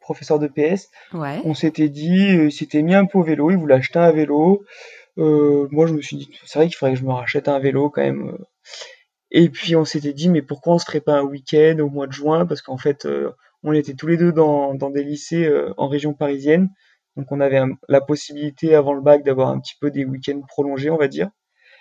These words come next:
Speaker 1: Et on s'était dit, ouais, sur, euh, sur, on a quatre, cinq jours de libre, euh,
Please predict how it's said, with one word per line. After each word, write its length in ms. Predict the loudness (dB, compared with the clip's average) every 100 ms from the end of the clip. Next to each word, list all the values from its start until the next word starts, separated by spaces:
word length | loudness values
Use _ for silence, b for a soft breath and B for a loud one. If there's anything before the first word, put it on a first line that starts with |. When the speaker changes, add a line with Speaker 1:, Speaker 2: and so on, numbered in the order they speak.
| b b _ -2
Speaker 1:
Et 80 | 0
on 80 |
s'était 320 | 0 -4 -6 -8
dit, 160 | 0
ouais, 180 | 2 2
sur, 340 | 0 -8 -6
euh, 120 | -8 -12
sur, 200 | -12 -8
on 80 |
a 80 | -8
quatre, 240 | -2 -2 -2
cinq 200 | -6 -4
jours 220 | -4 -4
de 60 | -6
libre, 400 | -8 -6 -8 -8
euh, 140 | -12